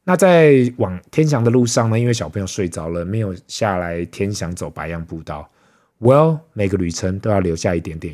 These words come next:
遗憾，下一次才有再来的机会吧。看到已经是下午四点，那就开始往回家的路上吧。也许这次反向操作也做对了，想不到一路顺畅，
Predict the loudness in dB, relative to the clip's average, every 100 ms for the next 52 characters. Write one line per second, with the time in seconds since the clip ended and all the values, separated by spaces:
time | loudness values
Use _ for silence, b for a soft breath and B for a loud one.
0 | -14 -18 -14 -14 -16 _ _ 0 2 2
1 | 0 -2 -2 -4 0 -2 -2 -8 -10 -12
2 | -12 -16 -20 _ _ _ _ _ _ _
3 | _ _ -4 0 2 2 2 -2 -2 0
4 | -2 -2 -6 -6 -8 -14 _ _ -8 -6
5 | -4 -4 -4 -4 -6 -8 -4 -4 -4 -6
6 | -6 -8 -10 -16 -16 b b b b b
7 | b b _ 4 4 2 2 4 4 2
8 | 2 -4 -2 -2 0 -2 0 0 0 -2
9 | -2 -2 -2 -4 -4 -12 -18 -14 -10 -2
10 | 0 0 0 -2 0 -2 -4 -8 -10